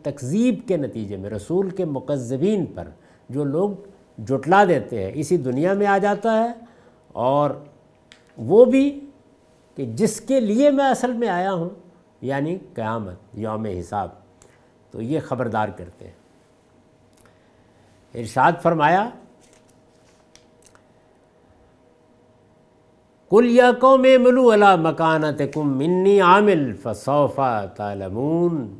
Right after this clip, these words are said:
मन तकून लहू आकिबतुद्दार इन्नहू ला युफ्लिहुज़ ज़ालिमून।" ऐ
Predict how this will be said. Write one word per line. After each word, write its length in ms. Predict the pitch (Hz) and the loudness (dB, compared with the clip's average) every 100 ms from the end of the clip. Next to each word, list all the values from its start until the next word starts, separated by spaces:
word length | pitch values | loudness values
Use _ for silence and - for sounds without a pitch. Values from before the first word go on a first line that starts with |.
| - _ _ _ _ _ _ _ _ _ | -20 _ _ _ _ _ _ _ _ _
मन 360 | 101 110 185 202 | -8 -2 0 -2
तकून 460 | - 180 214 262 233 | -2 -2 0 2 2
लहू 420 | 190 165 156 156 | 2 2 2 2
आकिबतुद्दार 1400 | 143 135 135 135 131 123 123 120 98 95 113 131 131 117 95 92 _ _ _ _ | 2 4 2 -2 -6 -6 -6 -8 -8 -2 2 4 4 0 -4 -18 _ _ _ _
इन्नहू 640 | - 143 165 175 175 226 220 | -10 -6 -2 0 2 4 4
ला 200 | 180 160 | 4 4
युफ्लिहुज़ 600 | 151 143 - 143 117 123 | 2 -2 -4 -4 -4 -4
ज़ालिमून।" 840 | 92 104 98 95 90 117 139 123 98 85 - _ _ _ _ _ _ _ | -6 -6 -6 -6 -8 -6 -4 -6 -8 -14 -20 _ _ _ _ _ _ _
ऐ 180 | 110 127 | -10 -10